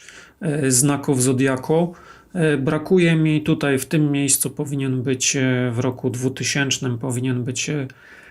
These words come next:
rok, e, Smoka, mm, którego nie mam, ale to, to nie przeszkadza. Kolejne wydania,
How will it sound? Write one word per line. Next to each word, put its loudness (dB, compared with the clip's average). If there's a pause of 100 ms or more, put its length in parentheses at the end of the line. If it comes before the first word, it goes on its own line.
(140)
rok, 0
e, 4
Smoka, 2 (400)
mm, 2
którego 0
nie 0
mam, 2
ale 2
to, 0
to -2
nie -2
przeszkadza. -2 (540)
Kolejne 2
wydania, 0